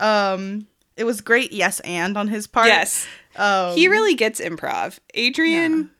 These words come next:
Speaker 1: He says, "She
Speaker 2: Not
Speaker 1: took
Speaker 2: so
Speaker 1: off his
Speaker 2: much.
Speaker 1: shirt." Me too. <laughs> I'm in the
Speaker 2: I,
Speaker 1: scene.
Speaker 2: I did it too.
Speaker 1: Um, Grace breaks up with him because he's childish,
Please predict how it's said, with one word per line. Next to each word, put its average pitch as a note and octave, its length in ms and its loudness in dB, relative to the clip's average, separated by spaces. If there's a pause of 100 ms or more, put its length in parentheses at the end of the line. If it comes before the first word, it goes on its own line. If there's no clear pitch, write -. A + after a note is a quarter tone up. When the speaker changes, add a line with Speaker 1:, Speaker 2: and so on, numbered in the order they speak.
(220)
Speaker 1:
He A3+ 100 -6
says, G3+ 240 0
"She - 100 -4
Speaker 2:
Not E3+ 120 2
Speaker 1:
took D#4 120 2
Speaker 2:
so D#4 60 2
Speaker 1:
off D4+ 160 6
his D#4 80 0
Speaker 2:
much. - 60 -4
Speaker 1:
shirt." D4+ 300 0 (120)
Me D#4 140 0
too. E4+ 340 4 (160)
<laughs> - 160 -16
I'm D4 80 6 (720)
in E4+ 120 2
the D#4+ 80 4
Speaker 2:
I, F#4+ 60 8
Speaker 1:
scene. A#3 280 6
Speaker 2:
I - 40 6
did G#4 140 6
it G4 80 4
too. D4 440 0 (300)
Speaker 1:
Um, F#3 300 4
Grace A#3 260 2
breaks - 280 0
up A#3+ 120 0
with B3 140 -2
him A3+ 120 0
because G#3 220 -6
he's G3 160 -6
childish, F3+ 640 0